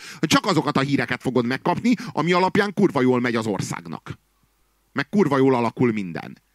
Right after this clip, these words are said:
És azokat a híreket nem fogod megkapni, amelyek szerint, hát, ö, kurvára nem alakul jól minden, meg most az utolsó negyedéves adat kurva szar,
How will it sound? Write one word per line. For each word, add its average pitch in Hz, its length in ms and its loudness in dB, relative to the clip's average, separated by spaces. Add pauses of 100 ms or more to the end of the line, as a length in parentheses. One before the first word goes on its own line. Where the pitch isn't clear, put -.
(240)
És - 60 -20
azokat 208 420 0
a 226 40 2
híreket 233 400 0
nem 196 160 0
fogod 123 260 0
megkapni, 143 540 -2 (200)
amelyek 160 380 0
szerint, 170 580 0 (880)
hát, - 300 -4
ö, 160 400 2
kurvára 107 380 0
nem 90 180 -6
alakul 95 320 0
jól 98 180 2
minden, 90 300 -6
meg 104 160 -4
most 117 200 -2
az 117 100 0
utolsó 110 400 0
negyedéves 92 580 -4
adat 85 260 -8
kurva 73 280 -6
szar, - 380 -10